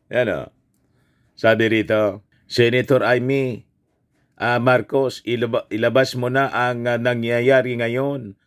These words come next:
sa Ilocos Norte." Ginagamit nila si Senator Marcos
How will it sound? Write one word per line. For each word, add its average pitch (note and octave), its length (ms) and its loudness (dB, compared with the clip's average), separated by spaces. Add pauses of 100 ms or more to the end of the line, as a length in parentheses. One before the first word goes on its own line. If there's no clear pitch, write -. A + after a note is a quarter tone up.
(100)
sa - 160 -4
Ilocos B2 560 0
Norte." B2+ 560 0 (200)
Ginagamit A2+ 720 2
nila A2 240 0
si G2+ 160 -2
Senator G#2 480 0
Marcos G#2 720 -2